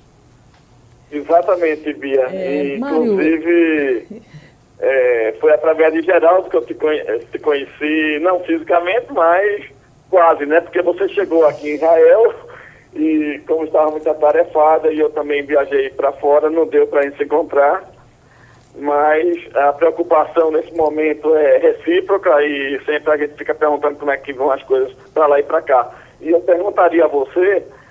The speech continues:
Speaker 1: e em seguida eu queria perguntar também a, a Paulo Neto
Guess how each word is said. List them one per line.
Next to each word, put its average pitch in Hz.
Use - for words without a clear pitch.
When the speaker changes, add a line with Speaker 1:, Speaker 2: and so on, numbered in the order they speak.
Speaker 1:
e 143
em 139
seguida 151
eu 143
queria 143
perguntar 135
também 135
a, 120
a -
Paulo 131
Neto 139